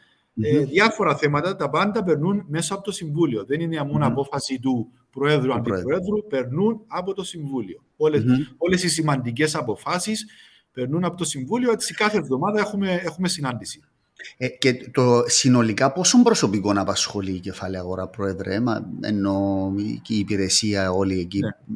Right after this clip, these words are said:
Speaker 1: Εκατόν πενήντα τρεις
Speaker 2: πώς είστε;
Speaker 1: που είμαστε τώρα.
Speaker 2: Εκατόν πενήντα τρεις.
Speaker 1: Εκατόν πενήντα τρεις. Εκατόν πενήντα τρεις.
Speaker 2: Μμμ.
Speaker 1: Όπως έχω πει,
Speaker 2: Μμμ.
Speaker 1: είχαμε πάρει τριάντα δύο άτομα,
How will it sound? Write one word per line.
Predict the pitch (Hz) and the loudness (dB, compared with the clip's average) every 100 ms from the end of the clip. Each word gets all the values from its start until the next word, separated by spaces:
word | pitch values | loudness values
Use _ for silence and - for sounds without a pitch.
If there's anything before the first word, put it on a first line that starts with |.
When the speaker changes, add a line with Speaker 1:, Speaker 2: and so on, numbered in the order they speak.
| - | -8
Speaker 1:
Εκατόν | - 147 165 185 | -2 2 4 4
πενήντα | 190 185 | 4 4
τρεις | 147 - | 2 2
Speaker 2:
πώς | 131 | -2
είστε; | 120 - | -2 -2
Speaker 1:
που | |
είμαστε | 120 101 - 98 | -4 -4 -10 -12
τώρα. | 95 90 98 | -10 -10 -10
Speaker 2:
Εκατόν | 196 98 107 | -10 -2 0
πενήντα | 110 131 185 | 4 6 6
τρεις. | 185 | 6
Speaker 1:
Εκατόν | 190 | 4
πενήντα | 156 | 4
τρεις. | 90 107 - - | 2 0 -4 -12
Εκατόν | - 131 139 | -6 0 2
πενήντα | 147 135 110 | 2 0 -2
τρεις. | 95 117 135 - - | 0 0 -2 -4 -2
Speaker 2:
Μμμ. | |
Speaker 1:
Όπως | 170 160 | 0 2
έχω | 160 165 | 2 2
πει, | 151 | 0
Speaker 2:
Μμμ. | 170 | 0
Speaker 1:
είχαμε | 175 156 | 0 0
πάρει | 127 156 160 151 139 135 | 0 2 2 2 2 -2
τριάντα | - 147 135 131 | 0 2 2 0
δύο | 127 151 147 | 0 2 4
άτομα, | 143 147 131 123 98 | 4 2 0 -2 -4